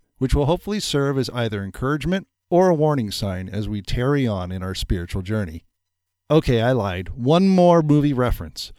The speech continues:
Remember the classic scene in Gladiator where Russell Crowe's character, Maximus, fights his first match in a literal theater made for human barbarism?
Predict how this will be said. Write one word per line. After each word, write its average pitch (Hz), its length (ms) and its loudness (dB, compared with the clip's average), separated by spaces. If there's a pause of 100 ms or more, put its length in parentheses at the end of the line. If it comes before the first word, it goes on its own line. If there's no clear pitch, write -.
(260)
Remember 185 260 2
the 220 80 -2
classic 160 480 0
scene 147 400 0
in 147 60 0
Gladiator 120 720 0
where 113 240 -2
Russell 120 420 -2
Crowe's 123 360 0
character, 117 500 -4
Maximus, 117 640 -4
fights - 380 -2
his 139 140 -4
first - 380 -2
match 123 420 -4
in 113 100 -4
a 107 40 -4
literal 139 400 2
theater 110 540 -2
made 107 320 -4
for 120 100 -6
human 123 360 0
barbarism? 135 640 0